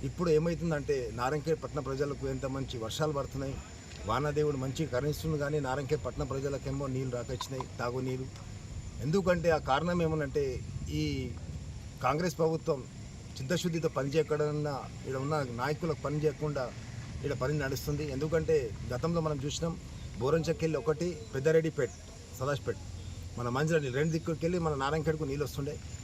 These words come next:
ఇప్పుడు ఏం చేసిందంటే, ఈ కాంగ్రెస్ నాయకు చిన్నప్పటి నుంచి పెద్దారెడ్డిపేటకెళ్ళి నీళ్ళు రాకొచ్చినాయి.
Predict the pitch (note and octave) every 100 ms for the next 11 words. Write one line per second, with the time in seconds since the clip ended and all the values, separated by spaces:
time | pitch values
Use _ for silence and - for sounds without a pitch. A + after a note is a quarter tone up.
0 | - C#3 E3 D#3+ D#3 E3+ D#3+ E3+ D#3+ D#3
1 | C#3+ C#3 D#3 C#3 D3 D3 C3 C3 B2+ -
2 | D#3 D3 D3+ C#3 D#3 A#2+ G#2+ - - A#2
3 | B2+ D#3 D#3+ E3 D#3 E3 C#3 C#3 E3 D#3
4 | C#3+ B2 A2+ B2 C#3+ D3+ - E3+